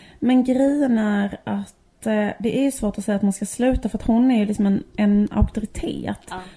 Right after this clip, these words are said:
Speaker 1: Och om hon då typ säger så här, eh, för jag började med att säga så här, "Jag tror jag bara behöver gå varannan vecka, inte varje vecka." Och då är hon så här, "Eh, ja, ja,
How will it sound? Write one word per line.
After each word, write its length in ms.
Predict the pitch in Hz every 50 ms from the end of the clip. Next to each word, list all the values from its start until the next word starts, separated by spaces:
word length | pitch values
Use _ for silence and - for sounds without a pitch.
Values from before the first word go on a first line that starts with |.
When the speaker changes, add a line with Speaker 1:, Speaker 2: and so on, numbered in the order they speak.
| - _
Speaker 1:
Och 160 | - 226 226
om 100 | 240 240
hon 200 | 233 233 254 262
då 80 | 262 240
typ 200 | - 233 220 -
säger 220 | - 214 196 190
så 140 | 190 - 190
här, 180 | 185 185 180 175 - - - _
eh, 460 | - 190 185 185 180 180 180 185 - -
för 80 | - 226
jag 180 | 233 233 226 220
började 320 | 240 233 233 240 240 240
med 60 | 233 220
att 60 | -
säga 140 | - 185 180
så 100 | - 185
här, 60 | 185
"Jag 80 | 190 -
tror 100 | - 208
jag 40 | 190
bara 120 | 208 196
behöver 240 | 190 202 202 180 185 185
gå 180 | 185 185 180
varannan 380 | 180 180 185 185 185 180 180 180
vecka, 340 | 220 233 - - _ - -
inte 260 | - 185 208 - 190
varje 180 | 185 208 202 185
vecka." 280 | 226 - - - - - - - - - - - - _
Och 120 | - - 196
då 60 | 202
är 40 | 196
hon 200 | 202 196 190 185
så 120 | - 175
här, 200 | 156 - - - - _ _
"Eh, 680 | 175 180 170 165 160 160 160 160 160 160 160 160 160
ja, 320 | 160 160 170 180 202 214
ja, 220 | 196 156 143 -